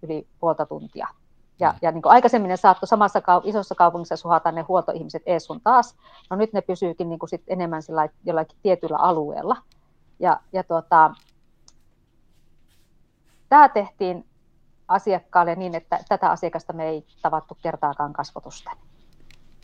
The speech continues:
Speaker 2: Onko muuten ihan,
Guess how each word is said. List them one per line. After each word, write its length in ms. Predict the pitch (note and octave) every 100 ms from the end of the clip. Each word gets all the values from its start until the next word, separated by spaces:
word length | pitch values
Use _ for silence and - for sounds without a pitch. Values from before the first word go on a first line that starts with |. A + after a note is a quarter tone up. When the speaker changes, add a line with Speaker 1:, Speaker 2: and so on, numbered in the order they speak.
| - _ - - - - - - _ - - - _ _ _ - - _
Speaker 2:
Onko 220 | G#2+ G2+
muuten 260 | A2 G#2+ -
ihan, 380 | G#2+ A2 F#2